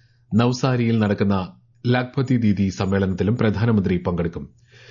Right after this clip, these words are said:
രാജ്യത്ത് പതിനയ്യായിരത്തിലേറെ ജൻ ഔഷധി കേന്ദ്രങ്ങളിലൂടെ അൻപത് മുതൽ തൊണ്ണൂറ് ശതമാനം വരെ വിലക്കുറവിൽ മരുന്നുകൾ ലഭ്യമാക്കാൻ സാധിക്കുന്നതായി കേന്ദ്ര ആരോഗ്യമന്ത്രി ജെ പി നഡ്ഡ. ജൻ ഔഷധി ദിനവുമായി ബന്ധപ്പെട്ട്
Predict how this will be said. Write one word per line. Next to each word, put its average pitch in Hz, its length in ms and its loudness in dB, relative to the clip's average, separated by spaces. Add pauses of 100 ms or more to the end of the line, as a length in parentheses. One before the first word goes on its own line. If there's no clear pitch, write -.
(260)
രാജ്യത്ത് 170 440 2
പതിനയ്യായിരത്തിലേറെ 139 1040 0
ജൻ 107 240 0 (120)
ഔഷധി 117 400 0
കേന്ദ്രങ്ങളിലൂടെ 104 800 0 (100)
അൻപത് 131 360 -2
മുതൽ 117 280 0
തൊണ്ണൂറ് 110 360 2
ശതമാനം 104 460 0
വരെ 98 140 0
വിലക്കുറവിൽ 92 560 0 (380)
മരുന്നുകൾ 120 480 2
ലഭ്യമാക്കാൻ 110 580 0
സാധിക്കുന്നതായി 92 680 -2 (300)
കേന്ദ്ര 135 380 0
ആരോഗ്യമന്ത്രി 120 680 2
ജെ 98 160 0
പി 104 140 -2
നഡ്ഡ. 85 220 -2 (680)
ജൻ 120 240 2 (100)
ഔഷധി 123 380 0
ദിനവുമായി 104 480 2
ബന്ധപ്പെട്ട് 98 480 -2